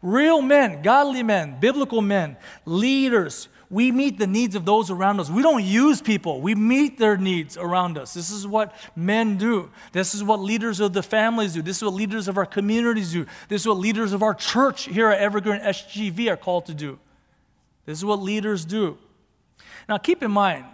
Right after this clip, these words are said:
uh, it's just to kind of demonstrate the bandwidth of our Lord Jesus Christ. Just,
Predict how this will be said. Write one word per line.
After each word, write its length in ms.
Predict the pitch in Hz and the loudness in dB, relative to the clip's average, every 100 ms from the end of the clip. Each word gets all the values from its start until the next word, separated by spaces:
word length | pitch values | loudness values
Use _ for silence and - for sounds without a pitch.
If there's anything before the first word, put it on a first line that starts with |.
| 120 | -18
uh, 220 | 117 - - | -16 -14 -14
it's 160 | 196 | -12
just 180 | 233 - | -10 -8
to 60 | 269 | -4
kind 240 | 240 233 | -2 0
of 80 | 170 | 0
demonstrate 440 | 185 220 - 208 | -2 -2 -2 -6
the 60 | 151 | -6
bandwidth 520 | 143 170 185 170 160 | -6 -4 -4 -6 -8
of 80 | 143 | -6
our 140 | 151 | -6
Lord 260 | 147 156 147 | -4 -4 -6
Jesus 340 | 135 143 143 | -8 -10 -12
Christ. 520 | - - 156 127 - - _ _ _ _ _ | -14 -10 -8 -10 -16 -20 _ _ _ _ _
Just, 260 | - 196 - | -10 -10 -10